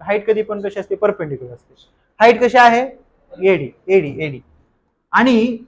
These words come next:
हा जो triangle काढलाय मी blue कलरचा, त्याचा base सांगा, Repeat सांगा, डीपी. आणि height सांगा, एडी, एडी, एडी कॅन्सल. एडी, एडी कॅन्सल. काय राहिलं रे? एका ट्रायंगलचा area एबीसी,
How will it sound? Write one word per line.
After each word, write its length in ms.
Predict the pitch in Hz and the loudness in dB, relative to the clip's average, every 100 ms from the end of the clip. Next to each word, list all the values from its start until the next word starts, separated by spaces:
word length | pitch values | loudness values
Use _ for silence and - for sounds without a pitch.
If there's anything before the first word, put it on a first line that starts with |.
| _ | _
हा 200 | - 254 277 | 2 4 4
जो 60 | |
triangle 320 | 285 285 269 | 4 0 0
काढलाय 300 | 269 269 262 | 0 0 0
मी 100 | 254 | 0
blue 220 | 233 214 220 | 0 0 0
कलरचा, 380 | 220 185 - | -2 -4 -6
त्याचा 720 | 127 _ _ _ _ _ 214 240 | -14 _ _ _ _ _ -2 0
base 200 | 208 269 | 2 2
सांगा, 340 | 277 269 262 269 - _ _ _ _ _ _ - - - | 2 2 2 -2 -6 _ _ _ _ _ _ -20 -14 -4
Repeat 240 | 233 269 | -2 0
सांगा, 360 | 220 262 262 269 - _ - 233 - 180 - _ 165 | 0 2 2 0 -6 _ -20 -20 -20 -20 -20 _ -8
डीपी. 360 | 196 196 147 120 _ _ _ - | -4 -4 -6 -14 _ _ _ -10
आणि 120 | 180 | -2
height 200 | 233 233 | -2 0
सांगा, 380 | 262 254 262 269 - - | 0 2 0 -2 -12 -20
एडी, 560 | _ - - - - - - | _ -20 -20 -20 -20 -20 -10
एडी, 240 | 196 226 247 | 0 0 0
एडी 160 | 247 | -2
कॅन्सल. 460 | 240 262 233 233 220 - _ _ - _ _ _ | -4 -4 -2 -4 -8 -14 _ _ -20 _ _ _
एडी, 180 | 190 226 | 0 4
एडी 300 | 240 240 302 320 - - - | 4 4 0 -8 -18 -20 -4
कॅन्सल. 460 | 240 254 202 185 180 - _ - | 0 0 0 -2 -4 -10 _ 2
काय 140 | 240 | 4
राहिलं 220 | 254 254 | 4 4
रे? 120 | 247 247 | 2 0
एका 140 | 214 240 | -2 -4
ट्रायंगलचा 500 | 233 240 233 226 233 | -4 -2 -2 -2 -2
area 260 | 220 220 185 | -2 0 0
एबीसी, 460 | 214 214 214 - | 0 0 -2 -6